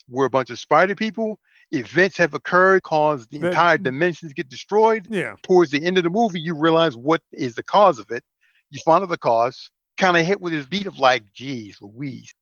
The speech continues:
Speaker 1: It's another gut punch to the whole Spider-Man mythos. And it's, I couldn't have told a better story. And even if you watch the trailers, you couldn't have gotten where this story was gonna go from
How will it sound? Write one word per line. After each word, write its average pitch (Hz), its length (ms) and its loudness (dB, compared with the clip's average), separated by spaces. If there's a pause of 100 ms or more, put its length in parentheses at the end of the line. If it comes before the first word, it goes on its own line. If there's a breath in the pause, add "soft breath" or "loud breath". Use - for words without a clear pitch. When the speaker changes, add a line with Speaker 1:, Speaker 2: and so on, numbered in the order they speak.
Speaker 1:
It's - 160 -4
another 190 260 4
gut 202 300 4
punch 143 280 -4
to 165 80 -12
the 139 80 0
whole 131 280 -2
Spider-Man 127 540 -2
mythos. 107 380 -8
And 135 120 -2
it's, 147 300 -2
I 185 120 0
couldn't 214 240 -4
have 175 80 -8
told 165 320 0
a - 80 -6
better 127 260 2
story. 110 500 -6
And 147 160 -4
even 214 220 0
if - 100 -12
you 165 100 -8
watch 160 260 0
the 147 60 -4
trailers, 170 520 0
you 156 100 -12
couldn't 147 300 -4
have 135 140 -8 (100)
gotten 110 460 0 (600)
where 135 200 4
this 120 160 -6
story 117 300 -6
was 107 140 -18
gonna 104 160 -8
go 104 200 -4
from - 180 -16